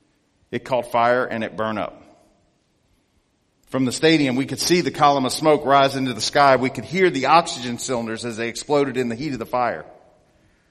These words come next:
By the time the game ended, I left the stadium. I made a right turn, went to two twenty, went back to Boone's Mill. I didn't have any problem.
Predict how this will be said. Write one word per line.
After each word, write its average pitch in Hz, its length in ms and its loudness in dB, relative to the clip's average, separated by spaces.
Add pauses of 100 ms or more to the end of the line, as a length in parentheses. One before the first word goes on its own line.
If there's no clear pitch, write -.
(1300)
By 135 120 4
the 131 100 -2
time 156 300 2
the 139 80 0
game 151 340 2
ended, 127 400 0 (1120)
I 151 180 2
left 156 220 2
the 127 60 -6
stadium. 123 540 -2 (640)
I 139 80 2
made 143 200 2
a 127 40 -4
right 135 240 2
turn, 139 240 -2
went 131 140 -2
to 110 80 -12
two 139 180 -6
twenty, 127 280 -4
went 120 220 -6
back 127 200 0
to 120 60 -10
Boone's 127 280 -2
Mill. 131 180 -2
I 135 140 0
didn't 123 140 -2
have 123 120 -4
any 110 80 -6
problem. 113 400 -2